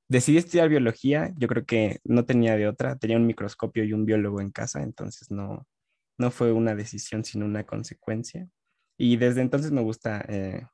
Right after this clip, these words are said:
pues, los microorganismos, eh, la evolución creo que ha sido como una de, de, de las cosas que, que siempre he intentado entender un poco más o que siempre me, me, me ha gustado preguntarme,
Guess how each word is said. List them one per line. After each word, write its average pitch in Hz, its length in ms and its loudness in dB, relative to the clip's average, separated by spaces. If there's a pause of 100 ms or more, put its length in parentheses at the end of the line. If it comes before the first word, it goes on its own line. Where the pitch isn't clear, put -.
(160)
pues, - 380 -8 (180)
los 117 140 -2
microorganismos, 127 1000 -2
eh, 101 420 -6 (1300)
la 139 160 6
evolución 123 480 4
creo 185 160 -2
que 156 80 0
ha - 20 4
sido 151 220 2
como 123 240 4
una 127 200 4
de, 113 120 2
de, 107 240 -2
de 110 140 0
las 104 260 -2
cosas 117 280 -6
que, 104 360 -8
que 113 80 -10
siempre 123 320 2
he - 20 2
intentado 117 380 0
entender 110 400 -2
un 110 100 -2
poco 110 240 -10
más 110 220 -4
o - 20 -12
que - 120 -14
siempre 120 280 -2
me, 113 220 0
me, 110 360 0
me 113 120 0
ha 113 40 2
gustado 113 380 -2
preguntarme, 110 640 -4